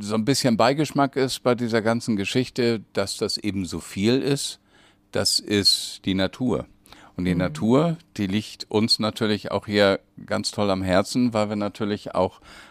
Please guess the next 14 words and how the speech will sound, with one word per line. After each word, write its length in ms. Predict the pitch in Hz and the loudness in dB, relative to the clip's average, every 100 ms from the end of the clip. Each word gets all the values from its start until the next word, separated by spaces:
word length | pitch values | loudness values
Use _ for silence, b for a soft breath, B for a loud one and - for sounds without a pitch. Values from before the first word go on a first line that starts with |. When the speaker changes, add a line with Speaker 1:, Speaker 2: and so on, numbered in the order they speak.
| B | B
Speaker 1:
äh, 320 | - 95 92 78 _ _ _ - | -6 0 0 -2 _ _ _ -2
den 120 | 101 | 2
Leuten 300 | 101 101 101 | 4 4 0
das 140 | 95 | -4
Schöne, 340 | - 110 113 104 | 0 2 2 0
das 280 | 98 - - | -2 -4 -4
Grüne, 420 | 104 113 107 104 | 0 4 4 2
das 320 | - 95 - | 0 -2 -2
lebendige 520 | 98 92 117 123 98 | -4 -2 0 0 -2
Hamburg 320 | 104 104 98 | -2 -2 -4
zeigen 340 | - 104 113 92 | 0 0 2 2
wollen. 240 | 101 135 - B B B B B | 2 2 -4 B B B B B
Und 120 | 117 117 | -6 -2
wenn 240 | 147 | -2